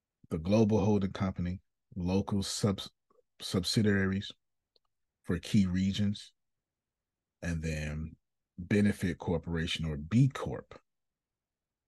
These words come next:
in certain areas when needed. It has a dual class stock structure,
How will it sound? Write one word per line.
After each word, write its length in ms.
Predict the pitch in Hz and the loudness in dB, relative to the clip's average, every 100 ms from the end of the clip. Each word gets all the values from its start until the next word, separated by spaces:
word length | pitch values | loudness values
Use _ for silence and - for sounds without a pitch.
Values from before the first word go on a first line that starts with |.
| _ _ _ _ _ _ - | _ _ _ _ _ _ -6
in 160 | 87 82 | -4 -2
certain 340 | - 82 73 | -2 -2 -2
areas 460 | 82 78 76 76 - | -2 -2 -2 -6 -6
when 220 | 73 73 | -6 -6
needed. 340 | 71 69 - - _ _ _ _ _ _ _ _ - - - - - | -6 -6 -10 -14 _ _ _ _ _ _ _ _ -20 -20 -20 -16 -6
It 120 | 87 | -2
has 200 | 87 82 | -2 -2
a 60 | |
dual 460 | 78 80 101 98 90 | -4 0 2 2 0
class 460 | - 107 90 85 - | -2 -2 0 0 -4
stock 340 | - 104 - | 0 0 2
structure, 540 | - - 120 - 170 | -2 2 2 0 -6